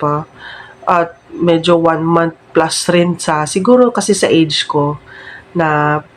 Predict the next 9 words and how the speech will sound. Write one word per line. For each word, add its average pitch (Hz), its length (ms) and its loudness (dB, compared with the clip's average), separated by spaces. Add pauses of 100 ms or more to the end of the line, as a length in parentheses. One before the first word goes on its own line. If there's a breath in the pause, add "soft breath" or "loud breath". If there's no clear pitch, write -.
(520)
kasi 180 320 0
'di 175 80 2
ba 156 240 0
hanggang 165 480 0
ano 170 160 2
lang 180 160 4
eh, 156 160 0
hanggang 156 400 0
mins-, 151 240 -4